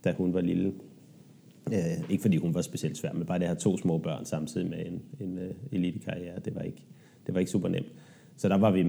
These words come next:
meget indstillet på, at vi skal ikke have flere børn nu. Øh, så, så går det hele i stykker. Altså, det, og det, det tror jeg var rigtig tænkt. Altså, det havde vi nok ikke kunne,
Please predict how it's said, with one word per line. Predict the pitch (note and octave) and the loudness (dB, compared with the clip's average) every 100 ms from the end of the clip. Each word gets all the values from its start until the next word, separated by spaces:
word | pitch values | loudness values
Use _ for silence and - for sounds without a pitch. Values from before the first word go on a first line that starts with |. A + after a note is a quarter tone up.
| E2 - | 2 0
meget | F#2+ F2+ E2 | 2 4 4
indstillet | D2 D#2 C#2 | 2 -2 -4
på, | - | -4
at | - D2+ | -6 -4
vi | D#2+ | -4
skal | - D#2+ | -2 -2
ikke | E2 | -2
have | E2 | -2
flere | E2 | 0
børn | D#2+ E2 E2+ | 0 -2 -2
nu. | D#2+ D#2 D2 - - - | 0 0 0 -8 -14 -8
Øh, | D2 D2+ D#2 D2+ - - - - - - - - | -6 -6 -6 -8 -14 -20 -20 -20 -20 -20 -20 -6
så, | E2+ D#2+ D2 - | 0 0 -2 -6
så | - E2+ - | -6 -6 -2
går | E2 | -2
det | C#2+ | -2
hele | C2+ | -4
i | |
stykker. | - C#2+ - - - - | -6 -8 -10 -16 -20 -16
Altså, | - - - | -12 -12 -6
det, | - | 0
og | F2 | 2
det, | G2 | 2
det | F#2 - | 2 -2
tror | E2 | -2
jeg | D#2 | -2
var | C#2 | -4
rigtig | D2 - | -6 -6
tænkt. | - - - | -8 -10 -12
Altså, | - - - | -14 -10 -6
det | F2 | -2
havde | E2 | -2
vi | D#2 | -2
nok | D#2 - | -4 -4
ikke | E2+ - | -8 -6
kunne, | E2 | -6